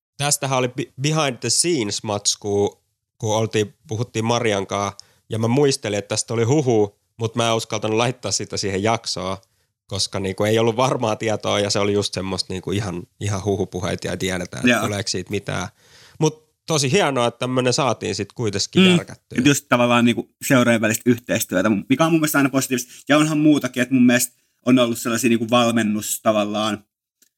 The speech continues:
Speaker 2: valmennuksen kehitysyhteistyötä niinku eri seurojen välillä, et
Speaker 1: Mm. Niin
Speaker 2: et tehdään,
Speaker 1: on.
Speaker 2: niinku, tehdään yhdessä ja vähän niinku vaihdetaan ideoita ja tolleen, mikä on musta tosi
Speaker 1: Niin
Speaker 2: hienoa.
Speaker 1: on, ja mulla on jotenkin muistikuva, että aikoinaan kun itekin treenasi,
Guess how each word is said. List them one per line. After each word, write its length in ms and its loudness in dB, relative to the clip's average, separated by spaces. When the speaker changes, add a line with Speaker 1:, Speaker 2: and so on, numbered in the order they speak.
Speaker 2:
valmennuksen 460 2
kehitysyhteistyötä 960 -4
niinku 140 -2
eri 180 -2
seurojen 460 -4
välillä, 420 -4
et 160 -4
Speaker 1:
Mm. 420 0
Niin 160 0
Speaker 2:
et 40 2
tehdään, 100 0
Speaker 1:
on. 160 2
Speaker 2:
niinku, 180 -16
tehdään 280 2
yhdessä 420 0
ja 240 0
vähän 180 0
niinku 140 -2
vaihdetaan 420 0
ideoita 360 -4
ja 100 0
tolleen, 260 -2
mikä 160 4
on 60 2
musta 220 -2
tosi 100 -6
Speaker 1:
Niin 100 -2
Speaker 2:
hienoa. 200 2
Speaker 1:
on, 80 2
ja 80 2
mulla 200 2
on 60 2
jotenkin 280 -2
muistikuva, 560 0
että 160 -6
aikoinaan 500 -2
kun 160 -2
itekin 380 -4
treenasi, 480 -2